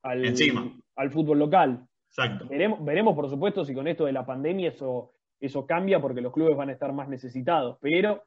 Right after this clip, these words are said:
Speaker 2: Pero sí, sí, sí, sí, es exactamente, es exa-, exactamente eso, y, y, y encima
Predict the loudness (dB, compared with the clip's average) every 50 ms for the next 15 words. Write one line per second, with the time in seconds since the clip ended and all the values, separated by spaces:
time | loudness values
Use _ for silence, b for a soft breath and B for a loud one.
0 | _ _ _ _ _ _ _ _ _ _ _ _ _ _ _ _ _ _ _ _
1 | _ _ _ _ _ _ _ _ _ _ _ _ _ _ _ _ _ _ 0 2
2 | 2 2 2 2 0 0 0 -4 -8 -12 -6 -2 -2 0 0 0 0 -2 0 0
3 | 0 0 0 0 2 2 0 0 0 0 -2 -2 -2 -2 -2 0 0 0 0 -2
4 | 0 0 2 0 0 0 -4 -4 -2 -2 -2 0 0 0 0 2 4 4 4 4
5 | 4 4 4 4 4 2 0 -2 -2 -4 -4 -4 -2 -2 0 2 4 4 6 6
6 | 6 4 2 -4 -12 -20